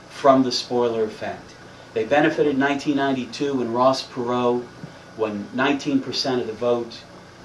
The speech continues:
Exit polling showed that three quarters of that, if not more, of his votes would have gone to George Bush Senior, and Bill Clinton won the presidency with forty-three percent of the vote. And that is why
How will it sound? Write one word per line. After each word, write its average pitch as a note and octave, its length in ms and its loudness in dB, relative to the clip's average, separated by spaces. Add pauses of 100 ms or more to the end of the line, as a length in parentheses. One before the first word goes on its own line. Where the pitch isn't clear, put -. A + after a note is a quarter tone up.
Exit B2 380 0
polling C#3 380 2
showed C3 440 0
that A#2 160 -4
three D3 260 -2
quarters C#3+ 540 2
of A#2+ 80 -6
that, B2+ 320 0 (300)
if B2 200 -6
not A#2+ 260 0
more, B2+ 360 4 (320)
of - 160 -6
his C#3 220 -6
votes B2+ 340 2
would B2+ 120 0
have B2 100 -2
gone A#2+ 280 0
to A2 120 -12
George A#2 400 -4
Bush A2+ 260 -4
Senior, A2+ 520 -4 (340)
and G#2+ 200 -10
Bill C#3+ 200 4
Clinton B2 420 -4
won C3 220 2
the C3 60 -2
presidency A2 840 -4 (280)
with A2+ 120 -6
forty-three D3 760 2
percent A#2 460 0
of B2 60 10
the A2+ 280 4
vote. F2+ 260 -8 (640)
And A2+ 240 -6
that D3 480 2
is A2 180 -8
why A2 440 0